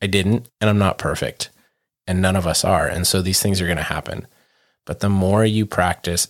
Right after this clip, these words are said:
actively listening, whether it's in person, through text, through email, whatever it is, paying attention to what your spouse is telling you and making sure that you understand it asking questions when you need to, confirming when you need to.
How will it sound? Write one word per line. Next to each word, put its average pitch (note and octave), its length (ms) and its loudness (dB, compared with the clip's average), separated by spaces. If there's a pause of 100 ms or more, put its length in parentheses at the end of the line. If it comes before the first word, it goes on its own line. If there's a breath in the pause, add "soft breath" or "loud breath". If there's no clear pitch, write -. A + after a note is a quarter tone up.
actively F2+ 500 -2
listening, F2 480 0
whether D2+ 240 -4
it's E2+ 280 -2
in F2 200 0
person, E2+ 600 -2 (160)
through F#2+ 300 -2
text, - 560 -2
through F#2 300 -2
email, F2 380 -2
whatever - 440 0
it D#2 100 -2
is, - 260 0 (500 soft breath)
paying G#2 300 0
attention F2 460 -2
to - 80 -8
what E2 180 -2
your E2 100 -4
spouse C#2 340 0
is D#2 120 -2
telling D2 360 -6
you F#2 260 -2 (480)
and F2+ 160 0
making F2 320 0
sure F2 280 0
that E2+ 140 -2
you D2+ 100 -6
understand E2 720 -2
it D#2+ 200 -4 (420 soft breath)
asking F2 340 0
questions F2+ 460 0
when F2 100 0
you E2+ 140 -2
need E2 240 -4
to, E2 280 -2 (460 soft breath)
confirming F2+ 800 0
when F2 200 0
you F2 100 0
need E2 240 -4
to. E2+ 300 -4